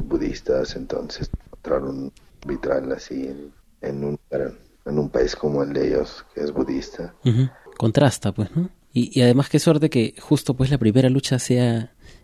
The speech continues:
Speaker 2: en ese lugar, ¿no? De hecho, es una bienvenida bastante emocionante.
Speaker 1: Sí, sí, exacto. Fue, fue algo bonito,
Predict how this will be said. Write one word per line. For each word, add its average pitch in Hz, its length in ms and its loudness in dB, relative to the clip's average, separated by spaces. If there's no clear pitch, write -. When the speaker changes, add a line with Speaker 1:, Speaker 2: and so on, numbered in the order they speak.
Speaker 2:
en 113 140 6
ese 147 200 6
lugar, 117 300 6
¿no? 110 240 -6
De - 60 -2
hecho, 131 120 4
es 120 100 4
una 135 100 10
bienvenida 127 520 10
bastante 117 840 4
emocionante. 110 800 4
Speaker 1:
Sí, 82 120 4
sí, 76 260 4
exacto. 69 480 0
Fue, 67 580 4
fue 101 160 10
algo 117 180 12
bonito, 71 420 4